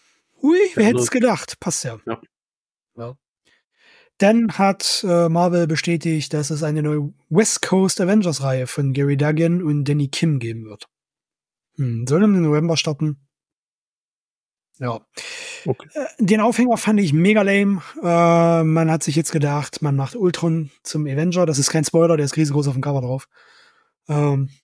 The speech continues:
Speaker 1: war auch tatsächlich der Verkaufs-, das, das Verkaufsargument. Ah,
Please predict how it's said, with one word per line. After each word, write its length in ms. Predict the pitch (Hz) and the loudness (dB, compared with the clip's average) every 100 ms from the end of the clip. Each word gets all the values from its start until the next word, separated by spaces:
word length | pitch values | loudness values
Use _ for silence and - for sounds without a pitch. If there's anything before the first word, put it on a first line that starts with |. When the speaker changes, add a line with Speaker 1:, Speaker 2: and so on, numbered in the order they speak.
| _ _ _ _ _ | _ _ _ _ _
Speaker 1:
war 300 | 143 156 160 | 0 4 4
auch 200 | 165 160 135 | 4 0 -2
tatsächlich 520 | - 170 165 151 143 | 0 2 2 2 0
der 200 | - 156 | 0 0
Verkaufs-, 680 | 143 143 160 156 - - - _ _ _ _ _ _ _ | -2 -2 0 0 -2 -10 -14 _ _ _ _ _ _ _
das, 280 | 160 - | -2 -2
das 180 | - 165 | -2 -2
Verkaufsargument. 840 | - - 165 - 139 135 139 165 _ _ _ _ _ _ _ _ _ _ _ _ _ _ _ _ _ _ _ _ | -2 0 0 0 -2 0 -2 -2 _ _ _ _ _ _ _ _ _ _ _ _ _ _ _ _ _ _ _ _
Ah, 360 | 220 208 202 | 2 4 4